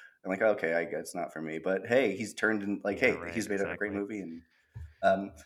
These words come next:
Speaker 2: I mean,
Speaker 1: here's what I
Speaker 2: Ryan
Speaker 1: wanted to
Speaker 2: Gosling was on the Mickey Mouse Club. Do you know what I mean? Like, everybody's
Speaker 1: Yeah.
Speaker 2: gotta start somewhere, and I guess he
Speaker 1: Yeah.
Speaker 2: is, he is doing re-, I mean, I am on record as saying I hate his whole arc in Promising Young Woman. I don't know why that's in the movie. It doesn't
Speaker 1: <laughs>
Speaker 2: make any sense to me, and I don't, it's very weird.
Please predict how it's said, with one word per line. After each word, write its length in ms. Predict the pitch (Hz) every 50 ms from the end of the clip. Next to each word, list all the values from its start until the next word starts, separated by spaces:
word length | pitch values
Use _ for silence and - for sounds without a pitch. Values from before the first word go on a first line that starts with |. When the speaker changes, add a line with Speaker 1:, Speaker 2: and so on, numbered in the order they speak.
| _ _ - -
Speaker 2:
I 40 |
mean, 80 | 135 147
Speaker 1:
here's 120 | 160 160
what 80 | 127 120
I 40 | 123
Speaker 2:
Ryan 100 | 131 131
Speaker 1:
wanted 120 | 110 104 117
to 60 | 113
Speaker 2:
Gosling 260 | 117 113 - 120 104
was 120 | 101 104
on 100 | 107 101
the 60 | 101 95
Mickey 180 | 98 - - 98
Mouse 280 | 87 87 92 92 -
Club. 260 | - - 95 82 85
Do 80 | - 117
you 60 | 110
know 60 | 110
what 60 | 107 101
I 80 | 104
mean? 180 | 104 104 107 104
Like, 140 | 104 98 -
everybody's 360 | 107 113 107 104 107 104 -
Speaker 1:
Yeah. 80 | -
Speaker 2:
gotta 120 | 92 92 98
start 260 | - 110 98 92 -
somewhere, 420 | - 104 95 92 92 92 92 92 90 113 104
and 140 | 95 90 90
I 80 | 90 90
guess 300 | 95 101 95 - - -
he 80 | 113
Speaker 1:
Yeah. 120 | 107 135 160
Speaker 2:
is, 200 | - - - -
he 140 | - 110
is 100 | 101 92
doing 200 | - 107 104 95 92
re-, 100 | 95 -
I 60 | 135
mean, 160 | 147 143 135 120
I 240 | 113 131 143 143
am 180 | 151 139 131 131
on 140 | 117 117 107
record 260 | 110 113 - 120 104
as 120 | 104 101
saying 180 | - 123 104 95
I 100 | 90 92
hate 360 | 92 98 113 107 101 98 -
his 220 | - 131 110 98 -
whole 360 | - 104 98 92 95 92 - 92
arc 320 | 92 90 95 98 - -
in 360 | - - 98 98 85 80 87 85
Promising 420 | - 113 107 104 104 - - 101
Young 160 | 95 92 92 90
Woman. 320 | 95 98 101 107 104 98
I 100 | 92 90
don't 240 | 87 - 101 - -
know 80 | 107
why 220 | 101 92 92 90 95
that's 260 | 95 95 92 - -
in 80 | 110 107
the 80 | 117
movie. 300 | 135 180 214 208 208 190
It 80 | 170 -
doesn't 180 | 143 120 123 117
Speaker 1:
<laughs> 0 |
Speaker 2:
make 120 | 113 113
any 120 | 110 107 101
sense 340 | - 131 120 117 113 -
to 120 | - 123 110
me, 220 | 110 113 110 107
and 120 | 104 95 92
I 120 | 90 90
don't, 180 | 85 98 98 - 104
it's 180 | 101 - -
very 240 | - 110 98 90 87
weird. 300 | 82 85 85 85 87 87